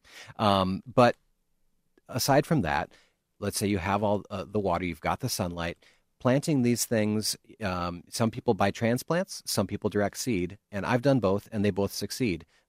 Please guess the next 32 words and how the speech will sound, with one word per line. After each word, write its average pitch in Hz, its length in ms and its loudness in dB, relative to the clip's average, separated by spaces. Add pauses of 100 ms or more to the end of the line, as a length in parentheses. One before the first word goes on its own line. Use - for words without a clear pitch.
The 98 180 6
one 113 280 4
thing 135 180 2
to 123 80 -4
watch 107 240 4
out 95 160 2
for 101 320 0
if - 160 -10
you're 92 100 -2
transplanting 131 1000 -2
is 101 280 0
that 92 220 0
these 110 220 0
crops - 460 0
have 95 340 -4
very 101 280 -2
sensitive 104 800 -2 (120)
root 101 220 -2
systems 147 640 -2
and 101 300 -4
can, 92 360 -4 (380)
um, 80 480 -4 (300)
they 101 160 0
can 95 240 -4
really 113 260 2
get, 104 180 2 (100)
uh, 85 420 -8
set - 280 0
back - 300 0
quite 98 280 0
a 85 40 -2
bit 80 240 -4